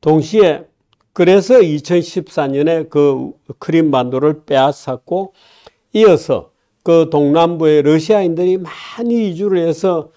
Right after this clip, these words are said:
우크라이나인하고 섞인 지역들이 쭉 이어지거든요. 그 지역의 러시아 사람들을 보호하기 위해서 그 지역까지 러시아 땅으로 내놔라 하고 지금 우크라이나하고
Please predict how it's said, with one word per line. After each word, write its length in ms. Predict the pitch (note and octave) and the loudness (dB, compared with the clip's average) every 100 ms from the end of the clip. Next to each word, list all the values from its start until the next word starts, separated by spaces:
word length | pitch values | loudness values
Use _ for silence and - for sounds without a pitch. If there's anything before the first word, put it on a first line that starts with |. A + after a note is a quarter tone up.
| _ _ _ - | _ _ _ -6
우크라이나인하고 1160 | D#3 F3 E3+ E3+ F3 D#3+ D3 C#3+ C3+ C3+ C3 | -2 2 4 4 4 2 2 0 0 -2 -2
섞인 500 | A#2 F3 D#3+ G3+ F3+ | -4 -4 -2 -4 -4
지역들이 580 | C#3 D#3+ D3+ - D#3 D3+ | -2 -2 -2 -4 -4 -6
쭉 180 | - - - - - - | -10 -20 -20 -20 -14 -4
이어지거든요. 920 | G#3 G#3 D3+ C3+ C3 B2 A#2+ A#2 C#3 _ _ _ _ | 2 2 2 -2 -4 -6 -8 -10 -14 _ _ _ _
그 220 | - A3 | 2 2
지역의 1200 | - A3+ A#3 A#3 A3 _ _ _ _ A3 A#3+ F#3+ D#3 | 2 2 4 4 2 _ _ _ _ 2 4 2 0
러시아 440 | E3+ D#3+ G3 F3 | -2 0 0 0
사람들을 640 | - D3 D3 D3 D3+ D#3 | 0 -2 -2 -2 -2 -4
보호하기 500 | D3+ C#3 C3+ C#3 C#3 | -2 0 2 0 -2
위해서 480 | B2+ A#2+ A#2 E3+ G3 - _ _ | -4 -4 -4 -4 -6 -8 _ _
그 200 | E3+ E3 | -2 -2
지역까지 720 | A3+ B3 A#3 A#3 F#3 F#3 A3 | 0 0 0 0 0 -2 -4
러시아 420 | D#3 C#3+ E3 C#3+ | -2 0 0 0
땅으로 440 | - C3 A#2+ B2+ B2+ | -2 -6 -6 -6 -6
내놔라 680 | C3 C#3 A#2+ A#2 D3 G#3+ | -4 -4 -2 -2 0 0
하고 240 | G3+ G#3+ A3+ | 0 0 -2
지금 400 | - G#3 A#3+ B3 _ _ _ | -2 0 0 -2 _ _ _
우크라이나하고 1120 | D3 C#3 C#3+ C#3+ D3 C3+ A#2 A#2 D3+ F#3 F#3+ | -8 -4 -2 0 0 0 -2 -4 -4 -6 -8